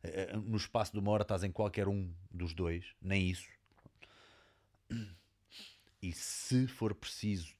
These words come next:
tomares o primeiro passo para ires ter com aqueles amigos que já não vês há imenso tempo, a falar com alguém, pá, fucking do everything. Não, epá, nunca se vão embora, e aqui não estou a falar de suicídio proti-,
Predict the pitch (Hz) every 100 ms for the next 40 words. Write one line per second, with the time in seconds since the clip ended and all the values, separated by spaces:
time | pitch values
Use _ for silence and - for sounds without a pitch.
0 | - 95 98 101 92 90 92 92 92 -
1 | 87 80 - 82 85 - 107 - 98 101
2 | 82 87 98 95 - 101 95 90 92 87
3 | 87 87 - 87 80 80 - 82 101 -
4 | 95 95 85 90 85 - - - - -
5 | _ - 95 - - 127 117 110 98 104
6 | - _ 98 85 80 78 - 73 65 _
7 | - _ _ _ _ _ _ _ _ _
8 | _ - 101 104 107 110 113 - _ _
9 | _ _ _ _ _ _ _ _ 90 -
10 | 95 90 - - - _ _ _ _ _
11 | _ - _ _ 113 135 131 131 - 117
12 | 113 101 98 107 110 147 151 101 - 92
13 | - 92 - 92 90 - -